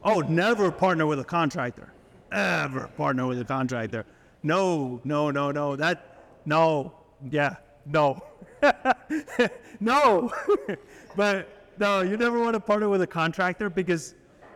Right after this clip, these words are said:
contractors, most, especially in the re-, single family residential space, they don't know how to run a business. You understand? Like, they were people that did whatever they did really well.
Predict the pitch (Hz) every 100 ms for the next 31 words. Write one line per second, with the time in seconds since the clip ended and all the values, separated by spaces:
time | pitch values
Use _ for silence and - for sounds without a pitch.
0 | - - - - 180 202 214 233 233 262
1 | 254 - - _ _ _ _ _ - 170
2 | 175 196 240 - - - 202 247 220 190
3 | 156 156 - 185 196 - 202 190 185 175
4 | 175 170 160 170 185 - 233 220 - -
5 | - 160 214 214 196 208 180 165 170 143
6 | 156 135 131 - - - _ _ _ _
7 | _ _ _ _ 147 151 170 165 170 170
8 | 156 - - _ _ - 151 202 214 208
9 | 208 196 165 135 185 180 160 160 170 185
10 | 180 165 170 165 170 175 170 156 156 180